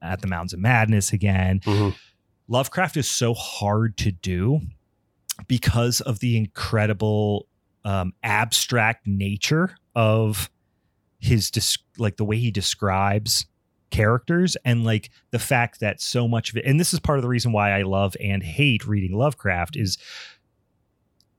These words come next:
Speaker 1: I will get bored during Lovecraft stories quite
Speaker 2: <laughs>
Speaker 1: often. Um,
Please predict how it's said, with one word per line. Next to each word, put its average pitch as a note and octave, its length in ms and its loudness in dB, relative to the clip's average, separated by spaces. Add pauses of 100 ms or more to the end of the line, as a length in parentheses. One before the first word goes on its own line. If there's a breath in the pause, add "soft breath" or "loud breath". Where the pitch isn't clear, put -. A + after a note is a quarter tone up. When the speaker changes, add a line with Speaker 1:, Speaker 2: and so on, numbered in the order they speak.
(460)
Speaker 1:
I C#3+ 140 4
will F3+ 160 2
get F#3 240 0
bored D#3 540 2
during D3 240 2
Lovecraft C#3+ 420 2
stories A#2 300 4
quite A#2 220 2
Speaker 2:
<laughs> - 0 -
Speaker 1:
often. - 600 0 (720 loud breath)
Um, C3 460 2